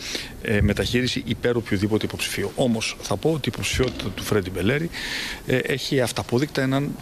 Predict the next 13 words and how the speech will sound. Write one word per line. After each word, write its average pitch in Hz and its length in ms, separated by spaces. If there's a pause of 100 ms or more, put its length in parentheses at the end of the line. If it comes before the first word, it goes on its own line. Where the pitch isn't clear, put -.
πολύ, 110 540
ε, 113 360
βαρύ 104 420 (140)
συμβολισμό, 104 540
τον 101 140
οποίο 110 160
νομίζω 107 320
ότι, 92 240 (360)
ε, - 120
όλοι 104 220
όσοι 98 260
ενδιαφέρονται 95 500
πραγματικά 95 680